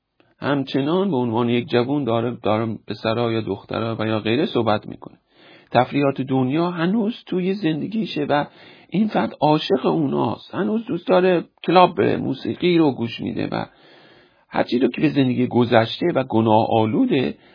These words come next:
همچنان درش هست و اون تغییر عظیم روی نداده. و این افراد رو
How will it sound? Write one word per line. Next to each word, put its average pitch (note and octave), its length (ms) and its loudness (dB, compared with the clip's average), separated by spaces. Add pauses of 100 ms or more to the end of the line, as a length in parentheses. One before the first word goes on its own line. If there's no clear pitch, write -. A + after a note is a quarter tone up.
همچنان E3 480 0
درش E3 320 -2
هست G#3 260 -4
و - 20 0
اون F3 240 -2
تغییر C3+ 480 -2
عظیم E3+ 400 -2
روی F#3 180 2
نداده. G#3+ 440 -2 (920)
و F#2 40 -6
این F#3 320 -2
افراد G#2 500 -4
رو A2 260 -4